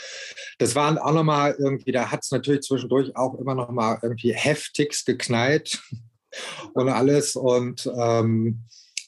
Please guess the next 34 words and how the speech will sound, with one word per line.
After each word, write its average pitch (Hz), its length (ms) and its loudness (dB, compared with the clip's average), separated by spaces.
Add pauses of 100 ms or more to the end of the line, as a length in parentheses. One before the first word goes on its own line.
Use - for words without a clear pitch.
(100)
aber 107 200 2
es 107 140 -2
war 104 160 2
dann, 104 340 2
äh, 95 220 0
trotzdem 110 440 0
für 107 100 0
mich 104 180 2
gesetzt. 90 440 0
Ich 90 120 -6
so, 110 100 0
"Das 98 240 -2
mache 110 200 4
ich 127 140 0
jetzt, 123 220 2
ich - 100 -2
hab 113 120 0
da 104 80 2
Spaß - 460 0
dran, 123 480 -2 (420)
ich - 180 -2
hab 117 220 0 (100)
eine 120 140 4
Idee, 135 800 4 (400)
ich - 180 -8
weiß, 117 260 2
dass 127 140 0
das 120 140 0
Unternehmen, 117 640 2
äh, 104 240 0
ein 110 180 2
enormes 117 500 4
Potenzial 117 720 2
hat 127 360 0